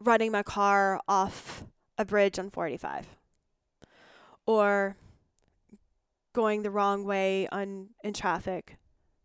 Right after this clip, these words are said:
I just, I did not wanna be here. I, I wanted to die. I, I did,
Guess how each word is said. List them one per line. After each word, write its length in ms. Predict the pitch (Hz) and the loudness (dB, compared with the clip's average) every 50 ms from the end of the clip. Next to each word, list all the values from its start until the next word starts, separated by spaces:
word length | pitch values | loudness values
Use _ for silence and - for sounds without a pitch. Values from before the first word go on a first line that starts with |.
| _ _ | _ _
I 120 | - 233 220 | 4 4 4
just, 180 | 226 226 - - | 2 -2 -6 -4
I 60 | - 220 | -4 -2
did 140 | 202 214 | -2 -2
not 200 | 202 208 196 - | -2 -2 -4 -4
wanna 140 | - 196 190 | -6 -6 -8
be 120 | 185 190 185 | -8 -8 -8
here. 260 | 202 208 - - - _ _ _ _ _ _ _ _ _ _ _ _ _ _ _ | -8 -12 -14 -14 -16 _ _ _ _ _ _ _ _ _ _ _ _ _ _ _
I, 120 | - 208 - - - | -2 0 0 -2 -2
I 60 | 214 | -6
wanted 460 | 226 202 214 214 208 202 202 202 202 - | -4 -2 -2 -2 0 0 -2 -4 -4 -6
to 120 | - - | -8 -8
die. 300 | 196 - - - - - - _ _ _ _ _ _ _ _ - | -6 -6 -8 -12 -12 -16 -18 _ _ _ _ _ _ _ _ 0
I, 80 | - - - | 0 0 2
I 40 | 247 | 2
did, 240 | 240 240 - 214 | 2 0 0 -2